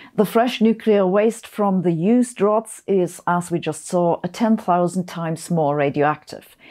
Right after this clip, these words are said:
Eating a gram of it would probably kill you in a couple of weeks. So please do not eat used nuclear fuel rods. It's not healthy and also probably not all that tasty. How much of this stuff do we have lying around?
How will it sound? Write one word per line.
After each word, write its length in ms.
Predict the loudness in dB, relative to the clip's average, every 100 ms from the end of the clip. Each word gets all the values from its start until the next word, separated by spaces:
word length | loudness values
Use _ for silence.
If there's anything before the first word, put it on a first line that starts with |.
| -20 -6
Eating 320 | 0 4 6 4
a 60 |
gram 300 | 4 2 2
of 160 | 0 0
it 180 | -2 0
would 300 | -2 -2 -2
probably 500 | 0 2 2 0 -4
kill 300 | -2 0 0
you 240 | 0 -2
in 100 | -4
a 60 | -6
couple 320 | -6 -2 0
of 160 | 0 -2
weeks. 420 | -8 -10 -14 -20 -20 -20 -20 -6
So 180 | -2
please 580 | -2 0 2 4 2 -2
do 180 | -6 -4
not 480 | -2 0 0 -2 -12 -6
eat 360 | -2 0 -2 -4
used 480 | -2 2 2 0 0
nuclear 380 | 0 2 2 0
fuel 280 | 2 0
rods. 360 | 2 -2 -6 -20 -20 -20 -8
It's 180 | -6 -2
not 200 | -4 -2
healthy 540 | -2 -2 0 0 0 -4
and 120 | -2
also 280 | -2 -2 -6
probably 520 | -2 0 2 2 2
not 280 | 2 0 -2
all 180 | -2
that 220 | 0 -2 -4
tasty. 540 | -8 -8 -12 -14 -16 _ _ _ -2
How 120 | 2
much 220 | 4 2
of 140 | 0 2
this 180 | 0 0
stuff 420 | 0 0 -2 -2
do 140 | 0
we 140 | 2 2
have 360 | 2 0 0
lying 320 | 0 0 0 0
around? 520 | 0 -2 -4 -12